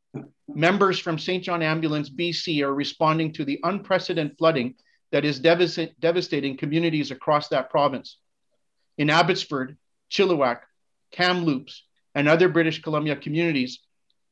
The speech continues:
volunteers are providing first aid support to those requiring temporary lodgings and coordinating with other agencies and healthcare partners to assist with the registration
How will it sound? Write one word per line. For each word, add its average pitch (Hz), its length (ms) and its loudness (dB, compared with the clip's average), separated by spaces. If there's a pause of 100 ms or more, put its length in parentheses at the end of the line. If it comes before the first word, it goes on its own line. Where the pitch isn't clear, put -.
volunteers 185 580 4
are 165 80 -4
providing 151 480 -2
first 180 340 -8
aid 170 140 -2
support 147 460 -2
to 151 100 -6
those 170 320 2
requiring 156 540 -2
temporary 165 400 -2
lodgings 156 560 2 (440)
and 180 160 0
coordinating 202 540 4
with 156 160 0
other 156 260 2
agencies 156 540 -4
and 131 160 -8
healthcare 147 420 -2
partners 143 460 -4 (440)
to 170 100 4
assist 208 360 2
with 180 140 0
the 147 100 0
registration 170 880 -2